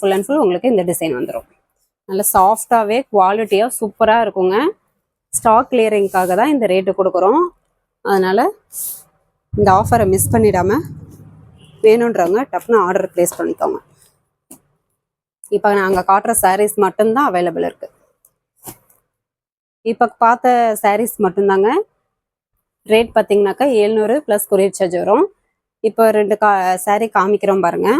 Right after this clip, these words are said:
அதனுடைய ரேட் என்னன்னு சொல்றேன். அதுவுமே ஸ்டாக் கிளியரிங்காக தான் கொண்டு வந்திருக்கோம். இந்த ரெண்டு சாரி பாத்தீங்கன்னாக்கா just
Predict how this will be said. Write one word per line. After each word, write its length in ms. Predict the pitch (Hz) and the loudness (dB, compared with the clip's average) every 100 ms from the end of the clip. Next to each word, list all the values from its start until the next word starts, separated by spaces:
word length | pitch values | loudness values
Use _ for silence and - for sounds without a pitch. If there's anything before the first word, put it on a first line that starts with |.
| 427 _ _ - 220 220 | -2 _ _ -16 -12 -2
அதனுடைய 340 | 202 208 202 196 | 2 4 4 2
ரேட் 200 | 190 190 175 | 0 -2 -2
என்னன்னு 260 | 180 196 - | -2 -2 -4
சொல்றேன். 400 | 170 160 165 240 381 _ _ - _ _ _ _ _ - | -6 -2 0 0 -2 _ _ -20 _ _ _ _ _ -2
அதுவுமே 260 | 190 226 247 | 0 2 0
ஸ்டாக் 260 | - 208 196 | 0 0 0
கிளியரிங்காக 500 | 208 196 180 180 175 175 | 0 0 -2 0 0 0
தான் 120 | 185 | 0
கொண்டு 160 | 170 170 | -2 -4
வந்திருக்கோம். 420 | 170 185 202 359 - _ _ _ _ _ _ - _ _ _ _ - - - - - _ _ _ _ - _ _ _ _ - - - - - _ - _ _ _ _ _ _ _ _ _ _ _ | -6 0 0 0 -4 _ _ _ _ _ _ -20 _ _ _ _ -20 -20 -20 -20 -20 _ _ _ _ -20 _ _ _ _ -20 -20 -20 -20 -20 _ -20 _ _ _ _ _ _ _ _ _ _ _
இந்த 120 | 214 202 | -2 0
ரெண்டு 160 | 196 196 190 | 2 0 -2
சாரி 180 | 202 196 | -2 -2
பாத்தீங்கன்னாக்கா 500 | 190 180 180 175 240 349 - | -2 0 0 0 0 0 0
just 280 | 202 - | 0 0